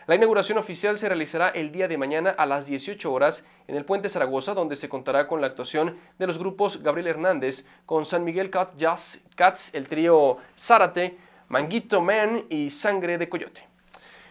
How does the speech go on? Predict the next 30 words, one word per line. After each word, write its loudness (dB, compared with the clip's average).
Para 10
esta 2
temporada 8
vacacional, 4
el 0
estado -6
de -2
San -2
Luis -4
Potosí -6
espera 4
al 0
menos -2
unos -4
setecientos -6
sesenta -4
mil -6
turistas -2
y -4
una 0
derrama 0
económica -4
superior -4
a 0
los -4
quinientos -6
cincuenta -4
millones -4
de -10
pesos. -8